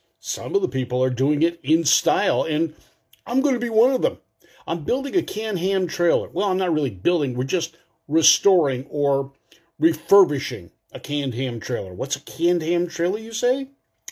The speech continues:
Well, they're the old rounded style trailers made out of aluminum that look like a can of ham. And they are becoming very, very popular. Now, we've had ours for three years, and I've been negligent on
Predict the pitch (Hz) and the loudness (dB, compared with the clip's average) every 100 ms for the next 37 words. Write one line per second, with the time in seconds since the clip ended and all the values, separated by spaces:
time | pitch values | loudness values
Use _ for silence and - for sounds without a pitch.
0 | - 135 160 262 269 - - - _ _ | -10 -4 -2 -4 -6 -18 -20 -20 _ _
1 | _ 180 220 185 190 185 233 277 277 254 | _ 4 4 2 -2 0 2 2 0 -6
2 | 151 123 185 269 247 170 156 - 175 170 | -8 -4 -2 -2 2 0 0 -6 -2 -2
3 | 160 143 - 202 240 160 131 135 180 196 | -2 -4 0 2 4 0 -2 0 2 2
4 | 165 143 143 190 254 165 160 - 170 196 | 0 0 4 4 4 0 -2 -6 -8 -2
5 | 170 233 247 143 156 165 214 - _ _ | 4 6 4 2 -2 -2 -6 -8 _ _
6 | - 107 123 170 165 208 302 320 104 92 | -18 -10 -6 -6 -4 -2 2 2 0 -8
7 | _ _ _ _ 143 143 131 113 143 160 | _ _ _ _ -8 -6 -6 -4 -4 0
8 | 143 143 160 143 143 147 113 95 165 160 | -2 0 -2 0 0 0 -2 -2 -2 -2
9 | 123 101 107 104 98 113 101 98 95 - | -4 -6 -10 -10 -10 -8 -8 -8 -14 -16
10 | - - 254 285 202 202 160 147 - - | -18 -2 0 2 2 2 2 0 -6 -8
11 | 156 143 135 135 127 120 127 117 117 117 | -4 -2 0 0 0 -2 -2 0 0 0
12 | 127 117 104 104 104 98 | 0 -2 -8 -10 -10 -12